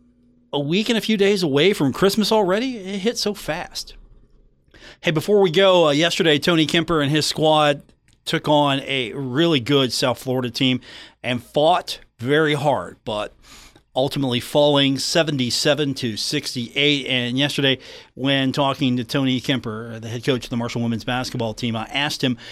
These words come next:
what he liked from his team, what he take away from this game after playing it.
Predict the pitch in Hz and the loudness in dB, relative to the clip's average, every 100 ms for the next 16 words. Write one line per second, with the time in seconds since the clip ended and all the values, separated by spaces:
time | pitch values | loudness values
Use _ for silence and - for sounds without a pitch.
0 | - - 135 170 247 214 160 175 247 196 | -20 -4 2 4 4 4 4 4 4 0
1 | - 180 165 151 - 214 185 147 156 180 | -4 0 2 0 0 2 4 2 0 0
2 | - 190 175 165 170 175 151 139 - 170 | 0 2 4 4 2 2 0 0 0 2
3 | 156 139 147 147 139 135 - - 165 165 | 2 2 0 -2 -4 -4 -16 -6 0 2
4 | 151 110 - | 2 -2 -8